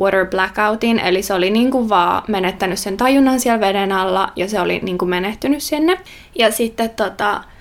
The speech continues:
tää Elidi ja tää Champi oli, niinku, yrittänyt, ne oli yrittänyt pitkään, niinku, saada vauvaa. Ja nyt kun tää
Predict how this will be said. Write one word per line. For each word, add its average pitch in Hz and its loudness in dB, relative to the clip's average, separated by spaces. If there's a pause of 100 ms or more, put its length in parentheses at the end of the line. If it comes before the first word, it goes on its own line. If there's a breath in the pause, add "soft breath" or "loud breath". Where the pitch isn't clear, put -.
(460 loud breath)
tää 202 0 (920)
Elidi 240 2
ja 208 0 (220)
tää 190 0
Champi 226 2
oli, 190 2
niinku, 190 -2
yrittänyt, 226 2 (420 loud breath)
ne 233 4
oli 220 4
yrittänyt 240 2
pitkään, 202 0
niinku, 185 -6
saada 180 -4
vauvaa. 285 4 (760 soft breath)
Ja 214 0
nyt 214 -2
kun 208 -4
tää 185 2